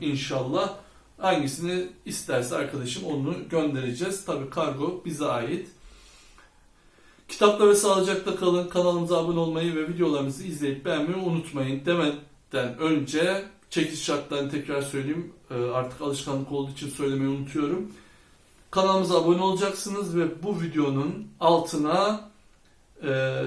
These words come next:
çekilişle alakalı yorum yapacaksınız arkadaşlar. Ben o yorum yapanlar arasından, e, canlı yayında çekilişi yapacağız. İki şartımız var dediğim gibi. Kitap Aşkı YouTube kanalımıza abone olacaksınız ve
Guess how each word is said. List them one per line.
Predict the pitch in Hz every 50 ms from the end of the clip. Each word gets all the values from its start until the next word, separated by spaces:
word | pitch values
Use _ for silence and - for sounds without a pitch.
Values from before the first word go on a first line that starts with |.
| 143 - -
çekilişle | - 220 208 196 190 175 - - 185 170
alakalı | 160 156 151 147 143 - 165 170 190 185
yorum | 165 180 190 196 190 165
yapacaksınız | 143 131 - - - 135 127 - - 147 131 131
arkadaşlar. | 139 135 131 - 135 131 123 123 - - 196 208 208 - 180
Ben | 180 156 151 165 202
o | 196 185 180 - - -
yorum | 185 185 190 180 160 147
yapanlar | 139 135 131 131 127 120 120 123 123 -
arasından, | - 185 185 170 - - - 156 131 123 123 123 - 185 196 214 214 208 - - - - - - - _ _ - 156
e, | 147 135 - - 160 - 107 151 151 - 165 170 - - - _ _ _ _ _ _ _ -
canlı | 233 208 180 165 143 135
yayında | 127 123 127 - 196 196 -
çekilişi | - 190 135 135 135 123 123 - 214 214 214 - - -
yapacağız. | 196 180 - - 139 - 170 208 220 214 - - - -
İki | 202 - - -
şartımız | - 156 147 143 - 139 135 127 120
var | 131 127 123 127
dediğim | 139 135 131 123 120
gibi. | 127 139 151 185 202 208 208 208 - - - - _ _ _ -
Kitap | - - 202 180 165
Aşkı | 160 - - 180
YouTube | 175 170 160 - - -
kanalımıza | 156 143 135 127 123 117 110 113 -
abone | - - 127 139 156 170 175
olacaksınız | 180 180 175 185 180 180 180 - 190 196 185 175 147 143
ve | 175 175 175 190 196